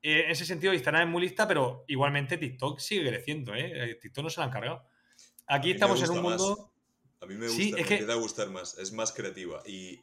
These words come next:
Speaker 2: tengo
Speaker 1: Es
Speaker 2: mucha
Speaker 1: más creativa.
Speaker 2: esperanza en la generación TikTok, porque tienen ya, eh, esta gente joven, eh, con doce, catorce años, ya tienen unos códigos de montaje y de narración en la cabeza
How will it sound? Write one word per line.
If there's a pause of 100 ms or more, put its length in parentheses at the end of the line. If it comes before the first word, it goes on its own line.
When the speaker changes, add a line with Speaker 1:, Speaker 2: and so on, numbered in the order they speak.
Speaker 2:
tengo
Speaker 1:
Es
Speaker 2:
mucha
Speaker 1:
más
creativa.
Speaker 2:
esperanza (360)
en
la
generación
TikTok, (560)
porque
tienen
ya,
eh,
esta
gente
joven,
eh,
con
doce,
catorce
años, (240)
ya
tienen
unos
códigos
de
montaje
y
de
narración
en
la
cabeza